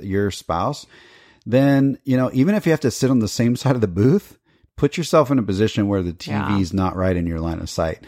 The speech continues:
Speaker 2: Yeah.
Speaker 1: That's just a really practical
Speaker 2: Yeah.
Speaker 1: way to be sure that you're not being distracted from what you're really there to do, which
Speaker 2: Yeah.
Speaker 1: is to connect.
Speaker 2: And
Speaker 1: So
Speaker 2: of course, don't get distracted by your phone either.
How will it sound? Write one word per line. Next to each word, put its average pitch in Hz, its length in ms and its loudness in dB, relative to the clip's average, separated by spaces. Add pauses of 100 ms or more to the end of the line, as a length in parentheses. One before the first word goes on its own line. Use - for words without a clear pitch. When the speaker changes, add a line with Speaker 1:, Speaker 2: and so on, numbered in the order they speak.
(140)
Speaker 2:
Yeah. 131 140 -10
Speaker 1:
That's 117 220 2
just - 180 0
a 110 60 6
really 98 320 4
practical 95 520 0
Speaker 2:
Yeah. 90 60 2
Speaker 1:
way 92 220 2
to 85 100 -4
be 90 160 -2
sure 92 480 4
that 78 140 -2
you're 92 120 0
not 92 200 -2
being 90 180 0
distracted 87 920 -4
from 92 160 -2
what 104 160 -2
you're 139 100 -2
really 139 320 2
there 123 260 2
to 110 300 -6
do, 104 260 0
which 117 220 -2
Speaker 2:
Yeah. - 60 4
Speaker 1:
is 165 200 0
to 117 140 2
connect. - 640 -2 (220)
Speaker 2:
And 139 80 -4
Speaker 1:
So 90 160 2
Speaker 2:
of 92 80 -2
course, 170 320 -2
don't 175 240 -2
get 175 160 -2
distracted 170 560 -4
by 156 180 2
your 156 200 -2
phone 180 300 -2
either. 147 360 -4